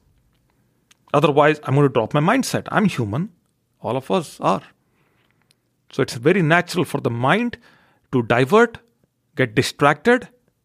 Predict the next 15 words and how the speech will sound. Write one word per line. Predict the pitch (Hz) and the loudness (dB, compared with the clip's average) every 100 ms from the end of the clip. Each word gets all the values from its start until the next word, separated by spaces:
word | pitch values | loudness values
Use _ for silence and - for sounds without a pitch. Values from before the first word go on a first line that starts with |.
| _ _ | _ _
and | 131 120 117 | -6 -6 -4
we're | 127 123 _ - | -4 -4 _ -8
going | 139 135 | -2 0
to | |
lose | 127 135 127 | 2 2 2
our | 135 | 0
path. | - 202 107 _ _ _ | 2 0 -2 _ _ _
We're | 107 | -8
going | 107 | -6
to | 107 | -2
lose | 120 | 0
our | 135 | 0
course. | - 233 131 - - | 2 2 2 -6 -4
Very | 254 269 | 0 0
natural. | 233 208 - 110 | 0 -2 -4 -14